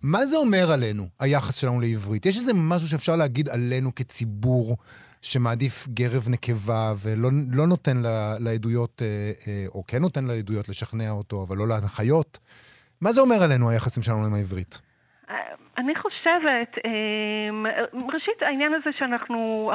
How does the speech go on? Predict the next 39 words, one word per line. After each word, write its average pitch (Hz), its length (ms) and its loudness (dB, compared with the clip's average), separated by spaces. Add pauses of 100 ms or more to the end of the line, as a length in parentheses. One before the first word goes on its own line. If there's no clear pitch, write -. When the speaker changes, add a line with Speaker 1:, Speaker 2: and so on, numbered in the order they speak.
(260)
Speaker 2:
שהדוברים 262 720 0
הולכים 294 380 0
בדרכם, 208 680 0 (560)
ונניח, 214 600 0
אמ, 247 520 0 (200)
עכשיו 233 360 0
יש, 226 220 -2
יש 240 320 -4
איזה 233 160 -4
דיון 233 360 0
אחר, 240 480 0
חוץ 247 160 -4
מהגרב, 220 560 0
יש 220 140 -6
איזה 220 140 -6
עניין 220 260 -2
עם 220 120 -4
חדי 214 400 -2
קרן, 208 400 -2
שהציבור 208 480 -2
אומר 208 200 -2
חדי 196 300 -4
קרן, 196 360 -4
וזה 190 160 -6
גם 208 180 -2
לא 208 60 -2
תקני 214 260 -10
כל 202 120 -8
כך, - 160 -4
והרבה 330 220 2
דברים 233 380 -2
אחרים. 185 400 -6 (640)
אה, 196 40 -6 (380)
גרוטאה, 226 560 2 (160)
ה-, - 220 0
הדוברים 269 440 0
והדוברות 269 380 0
הולכים 277 280 -2
בדרכם, 262 500 0